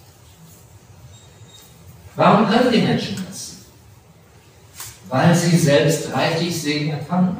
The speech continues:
haben. Und warum können sie Frieden suchen? Weil wir wissen, es gibt Frieden. Wir leben nach neuen Gesetzmäßigkeiten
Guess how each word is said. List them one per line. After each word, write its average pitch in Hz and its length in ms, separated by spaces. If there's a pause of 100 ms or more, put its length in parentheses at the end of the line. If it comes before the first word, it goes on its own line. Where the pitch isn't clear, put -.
haben. - 260 (1120)
Und 156 120
warum 180 340
können 233 220
sie - 140
Frieden 185 360
suchen? - 600 (1200)
Weil - 240
wir 131 180
wissen, - 480
es - 160
gibt - 320
Frieden. - 340 (1700)
Wir 165 160
leben - 260
nach 190 180
neuen 180 240
Gesetzmäßigkeiten 202 1160